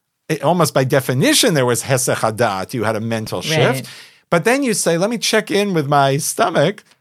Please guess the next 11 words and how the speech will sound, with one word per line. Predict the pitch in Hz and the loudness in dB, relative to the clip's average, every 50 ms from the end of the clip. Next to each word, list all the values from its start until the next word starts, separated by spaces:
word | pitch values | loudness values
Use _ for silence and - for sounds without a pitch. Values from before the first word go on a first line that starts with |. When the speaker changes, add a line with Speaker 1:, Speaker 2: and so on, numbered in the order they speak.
| _ - | _ -2
Speaker 1:
Yeah, | 311 381 381 | 2 4 4
I | - 185 | 4 4
still | 165 - - 247 254 247 | 2 2 2 2 2 2
feel | 190 226 180 160 139 | 2 2 2 2 2
full. | - - - 226 247 233 143 127 143 180 175 - _ _ _ _ _ - | 0 0 2 2 4 4 4 4 2 0 -2 -6 _ _ _ _ _ 2
Okay, | 185 196 202 156 - 151 123 113 104 98 110 131 135 - | 2 4 2 2 0 0 0 0 0 -2 -4 -4 -2 -2
I'm | 123 127 131 | 0 0 0
gonna | 131 127 123 120 | 0 -2 -2 -4
say | 113 - - 107 104 | -4 -4 -2 -2 -2
Birkat | 98 104 104 92 - - 92 90 | -2 -2 -4 -4 -4 -4 -4 -4
Hamazon," | 87 85 85 82 - 104 92 82 - | -4 -6 -8 -8 -6 -6 -6 -6 -8